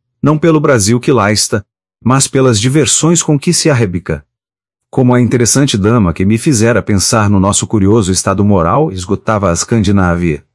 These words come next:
Francamente, que nos importa a Escandinávia? Atreve-me, modesto, a insinuar a exposição. Toda a roda mostrou um contentamento de biumpam.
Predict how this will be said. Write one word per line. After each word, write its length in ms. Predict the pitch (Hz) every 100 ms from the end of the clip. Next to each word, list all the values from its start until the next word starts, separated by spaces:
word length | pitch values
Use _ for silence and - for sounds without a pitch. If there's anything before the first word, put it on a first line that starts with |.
| _ _ _ _ _
Francamente, 760 | - 143 143 110 95 104 - -
que 120 | 98
nos 200 | 104 92
importa 540 | 98 85 98 101 -
a 40 | 110
Escandinávia? 800 | - 120 117 123 95 110 92 - _ _ _ _ _ _
Atreve-me, 480 | - 170 151 117 98
modesto, 580 | 98 90 135 135 139 - _ _
a 100 | 127
insinuar 500 | 135 - 139 95 107
a 60 | 110
exposição. 720 | - 113 104 95 90 82 82 _ _ _ _ _ _
Toda 280 | - 175 143
a 40 | 98
roda 320 | 104 110 104
mostrou 420 | 92 101 - 120
um 80 | 127
contentamento 640 | 120 117 110 104 104 110
de 100 | 107
biumpam. 640 | 113 127 127 104 95 80